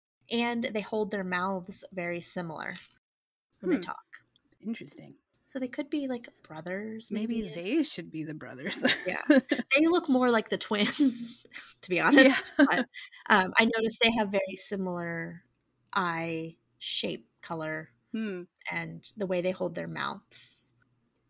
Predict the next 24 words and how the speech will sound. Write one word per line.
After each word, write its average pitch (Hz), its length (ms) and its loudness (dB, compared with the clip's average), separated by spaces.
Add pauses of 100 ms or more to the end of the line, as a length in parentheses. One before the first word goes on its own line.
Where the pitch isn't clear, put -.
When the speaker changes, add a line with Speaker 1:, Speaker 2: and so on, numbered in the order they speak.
(180)
Speaker 1:
I 185 80 -8
noticed 170 340 -8
it. - 100 -6
Like, 170 120 -10
they 180 80 -8
kinda, 180 320 -6
like, 160 260 -12 (580)
you 180 80 -14
guys 151 220 -10
can't - 240 -16
see 175 180 -4
it, 165 160 -6
but 165 140 -6
they, 180 240 -2 (480)
if 233 200 2
you 262 120 0
know 247 100 0
Taryn, 165 360 0 (360)
Speaker 2:
<laughs> - 340 -20
Speaker 1:
he 226 160 -4
kinda, 226 180 0
like, 185 200 -2 (340)
puts 240 200 -2
his - 380 -2